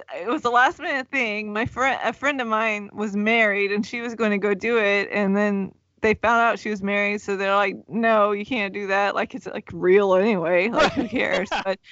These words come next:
Speaker 1: but there, so I flew out there because my friend worked for American Airlines. He came out with me. I was so panicked before the show because I'd never done anything like this. Was, like, my first, I guess, acting anything. You know, I was, like,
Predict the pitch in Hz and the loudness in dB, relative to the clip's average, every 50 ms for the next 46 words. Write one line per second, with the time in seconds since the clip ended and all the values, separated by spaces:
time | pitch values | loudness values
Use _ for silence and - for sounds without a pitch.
0 | - - - _ _ _ _ _ - 247 240 240 202 147 196 220 - - 254 220 | -20 -20 -20 _ _ _ _ _ -6 2 2 2 2 2 -2 -2 0 2 4 4
1 | 220 214 165 170 226 240 254 - - 277 269 262 254 247 233 233 226 - 220 214 | 4 6 6 6 4 4 2 0 -4 -6 -6 -2 0 2 2 0 0 -4 -8 -8
2 | 208 202 214 214 - 208 202 208 208 208 202 - 226 240 240 220 226 233 226 220 | -8 -8 -8 -8 -8 -8 -8 -6 -6 -6 -6 -4 -2 0 0 0 -2 -2 -6 -8
3 | 202 120 190 233 226 208 - 233 226 220 202 202 214 220 214 214 233 226 214 214 | -10 -6 -2 -2 -2 -2 0 0 0 2 2 2 2 2 2 2 0 0 0 2
4 | 220 220 208 208 202 202 233 - - 220 208 262 254 226 226 226 233 226 214 202 | 2 2 2 2 0 0 -2 -4 -4 -6 -2 0 0 2 2 2 2 2 2 2
5 | 208 202 - 196 196 202 196 226 - _ _ - - _ - - - 214 233 220 | 0 0 0 -4 -6 -6 -6 -8 -10 _ _ -20 -20 _ 0 2 4 4 4 4
6 | 220 226 220 - _ _ _ _ - 208 208 202 - - - _ - - - 269 | 2 0 -2 -4 _ _ _ _ -10 -6 -6 -6 -6 -8 -20 _ -20 -10 0 2
7 | 254 247 247 - 311 240 233 226 220 208 196 190 - 233 240 - 220 214 202 196 | 4 4 4 4 2 0 0 -2 -4 -6 -8 -10 -12 -16 -20 -12 -8 -8 -6 -6
8 | 220 - - 240 220 208 196 208 196 214 208 220 208 202 196 190 220 226 240 247 | -6 -4 -2 -2 -2 0 -2 -2 -4 0 0 0 0 0 -2 -4 -2 0 2 2
9 | 233 233 226 202 233 226 214 208 208 202 175 208 202 196 196 196 185 - 202 233 | 2 2 0 0 0 0 0 -2 -4 -4 -4 -4 -4 -4 -4 -4 -4 -2 -4 -4
10 | - - 226 196 214 196 190 175 - 233 196 175 - - 240 240 233 233 226 226 | -4 -4 -4 0 0 0 0 0 -2 -4 -4 -4 -4 -2 0 2 4 4 2 0
11 | - - _ _ _ - - 190 190 185 190 190 185 - - _ _ _ _ _ | -4 -16 _ _ _ -12 -8 -6 -2 0 0 0 -2 -4 -8 _ _ _ _ _
12 | _ _ _ _ - 190 202 196 202 196 - - 214 208 185 - 156 220 233 226 | _ _ _ _ -2 0 2 2 2 0 2 2 2 2 2 -2 -4 -2 -2 0
13 | 220 202 - 185 190 175 175 180 196 202 208 196 202 202 190 196 196 185 185 175 | -2 -4 -2 -4 -4 -4 -4 -4 -2 0 2 4 4 4 2 2 2 2 2 2
14 | 170 - | 0 -4